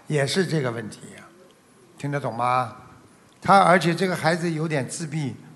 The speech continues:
明白吗？你赶快每天要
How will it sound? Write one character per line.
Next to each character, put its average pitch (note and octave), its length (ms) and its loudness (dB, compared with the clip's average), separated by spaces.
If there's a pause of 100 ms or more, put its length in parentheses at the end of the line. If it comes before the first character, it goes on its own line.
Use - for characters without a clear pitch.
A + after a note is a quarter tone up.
(480)
明 C3 140 -8
白 C#3 160 0
吗？ B2+ 400 0 (960)
你 F#3 200 0
赶 F3 240 4
快 G#3 160 4
每 E3+ 160 0
天 F#3+ 200 0
要 F3 320 4